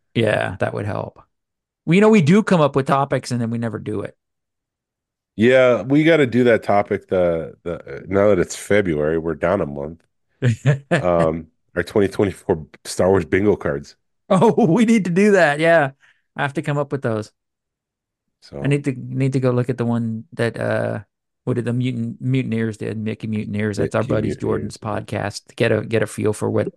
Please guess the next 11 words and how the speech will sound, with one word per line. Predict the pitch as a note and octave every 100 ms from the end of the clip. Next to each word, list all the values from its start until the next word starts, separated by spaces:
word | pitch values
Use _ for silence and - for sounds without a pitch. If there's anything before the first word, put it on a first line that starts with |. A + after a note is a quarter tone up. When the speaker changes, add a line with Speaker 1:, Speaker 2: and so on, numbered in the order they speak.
| _
Speaker 1:
what | B2 B2+ B2+ - C3 -
Speaker 2:
<laughs> | - _
Speaker 1:
a, | C3+ A#2+
uh, | A2 G#2+
Star | - B2
Wars | A2+ G#2+
bingo | G#2+ G#2+ G#2+
card | G#2 G#2 G#2+
would | G2+ G#2
look | G#2
like. | - -